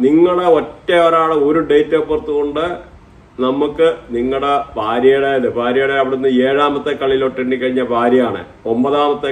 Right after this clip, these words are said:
കള്ളിയിലോട്ട് എത്തി എണ്ണിക്കഴിഞ്ഞാൽ അച്ഛനാണ്. അച്ഛൻ എന്തൊക്കെ അസുഖം വരും. അതുമാതിരി ഇപ്പുറത്ത് സൂര്യൻ നിൽപ്പുണ്ട്, സൂര്യനെ നോക്കും, ഇതും നോക്കും. അപ്പൊ അച്ഛൻ്റെ കള്ളി, അച്ഛൻ്റെ എന്തൊക്കെ അസുഖം വരും.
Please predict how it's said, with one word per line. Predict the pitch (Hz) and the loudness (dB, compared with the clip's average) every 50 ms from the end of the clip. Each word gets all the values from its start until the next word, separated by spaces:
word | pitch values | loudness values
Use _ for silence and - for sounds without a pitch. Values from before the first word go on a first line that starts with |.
| 123 131 | -4 -4
കള്ളിയിലോട്ട് | 131 127 127 127 127 123 120 - 120 107 | -2 -2 0 0 0 -2 -2 -4 -10 -12
എത്തി | - - 131 131 123 123 | -12 -10 -8 -6 -4 -4
എണ്ണിക്കഴിഞ്ഞാൽ | 120 120 131 131 - 127 117 117 120 120 113 120 120 117 - - - - - - 98 | -2 -2 -2 -2 -2 -4 -4 -2 -2 -2 -2 -4 -4 -6 -8 -18 -20 -20 -14 -12 -10
അച്ഛനാണ്. | - - - - 147 139 135 127 117 104 90 - - 110 | -10 -8 -4 -2 0 0 2 0 -2 -2 -6 -8 -10 -10
അച്ഛൻ | 110 - - 147 135 131 131 | -12 -6 -4 -2 0 0 0
എന്തൊക്കെ | 127 127 135 127 - - 127 | 0 0 -2 -4 -4 -6 -6
അസുഖം | 123 - - 139 139 135 135 131 110 131 131 127 | -4 -2 -2 0 0 0 -2 -4 -8 -6 -2 0
വരും. | 127 131 120 120 - - - - - - - | 0 0 0 -2 -4 -16 -20 -20 -14 -12 -8
അതുമാതിരി | - 123 135 143 143 143 147 - | -6 -2 0 0 0 0 0 -4
ഇപ്പുറത്ത് | 147 - 156 151 151 156 151 - | -2 -4 -6 -4 -4 -6 -6 -6
സൂര്യൻ | 143 139 151 151 156 147 151 | -4 -2 0 2 2 2 0
നിൽപ്പുണ്ട്, | 139 - - 127 117 110 101 - | -2 -2 -4 -6 -6 -6 -8 -6
സൂര്യനെ | 127 131 143 151 151 151 156 151 151 151 151 | -6 -4 2 2 4 4 4 4 4 4 2
നോക്കും, | 151 147 156 143 139 | 0 -2 -4 -4 0
ഇതും | 143 151 147 143 143 | 0 2 4 4 4
നോക്കും. | 135 127 120 107 - - - | 2 2 -2 -8 -8 -8 -10
അപ്പൊ | 123 - 135 127 | -4 -2 -2 -2
അച്ഛൻ്റെ | 123 - - 151 151 151 156 135 131 | -2 -2 -2 0 0 2 0 0 2
കള്ളി, | 127 117 104 98 - - 107 113 | 0 0 0 -2 -4 -6 -10 -10
അച്ഛൻ്റെ | - - 156 151 147 143 151 151 156 151 - - 131 131 | -8 -2 0 0 2 2 2 2 2 0 -4 -4 -4 -4
എന്തൊക്കെ | 123 120 131 151 147 151 - 151 139 127 | -4 -2 -2 -2 -2 -2 0 -2 -2 -2
അസുഖം | - 156 151 151 147 143 | 0 2 2 4 4 4
വരും. | 135 120 110 - | 2 0 -2 -6